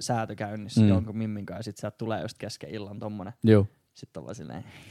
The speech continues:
Speaker 2: Mut
Speaker 1: "Hmm."
Speaker 2: mä koitan muutenkin käyttää kyllä kännykkää sillä aika discreetly.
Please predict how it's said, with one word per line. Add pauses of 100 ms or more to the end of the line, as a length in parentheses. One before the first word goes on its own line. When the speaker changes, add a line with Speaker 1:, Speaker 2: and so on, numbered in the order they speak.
(200)
Speaker 2:
Mut
Speaker 1:
"Hmm."
Speaker 2:
mä
koitan
muutenkin
käyttää
kyllä
kännykkää
sillä
aika (1000)
discreetly.